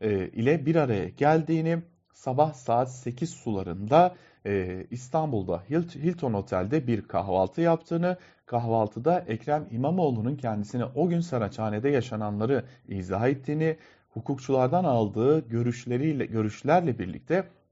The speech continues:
bundan sonraki seyrin nasıl işleyebileceği konusundaki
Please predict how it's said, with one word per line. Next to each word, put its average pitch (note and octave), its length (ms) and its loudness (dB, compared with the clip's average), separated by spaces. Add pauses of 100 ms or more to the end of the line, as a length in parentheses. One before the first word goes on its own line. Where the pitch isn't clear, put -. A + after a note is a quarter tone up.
(120)
bundan C3 320 2
sonraki B2+ 380 -4
seyrin B2 440 -2
nasıl E3 360 0
işleyebileceği G2 760 -6
konusundaki F#2+ 760 -4